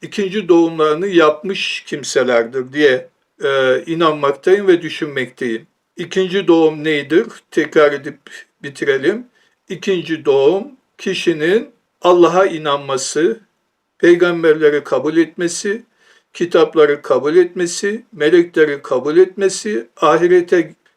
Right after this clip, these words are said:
ve ebedi hayata inanması, cennete ve cehenneme inanması, hesap vereceğine inanması. İşte bu iman koşullarını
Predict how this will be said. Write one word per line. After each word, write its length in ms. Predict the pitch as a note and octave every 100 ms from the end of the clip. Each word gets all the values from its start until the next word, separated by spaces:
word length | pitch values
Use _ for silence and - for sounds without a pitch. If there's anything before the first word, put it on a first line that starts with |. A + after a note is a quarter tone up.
| -
ve 200 | D#3 D#3+
ebedi 300 | E3 E3 F#3
hayata 500 | E3 D#3 C#3+ D#3+ C#3+
inanması, 880 | C#3 D3 C#3 C3+ B2+ B2+ F#3+ G#3+ G#3
cennete 640 | E3+ D#3 D3+ D3 G3 F#3+
ve 160 | D#3+
cehenneme 680 | D3 D3 D3+ D3+ C#3+ D#3 G#3
inanması, 840 | E3 D3+ D3 D3 C3+ - G#3 B3 - _ - _ _
hesap 560 | - E3 - G#3 G#3 _ _ _ _
vereceğine 680 | C#3 D#3+ F3 F3 F#3 G3 A3+
inanması. 840 | G#3+ F3+ D3+ C#3+ C#3 - F#3+ E4 - _ _ - _ _ _ _
İşte 320 | - - G3+ F#3+
bu 380 | A3+ F3 - _ _ _ _ _ -
iman 600 | E3+ D#3+ G3 A#3 F#3 - _ _ _ _
koşullarını 960 | F3+ E3+ - E3 D#3 D#3 D#3 D#3 C3+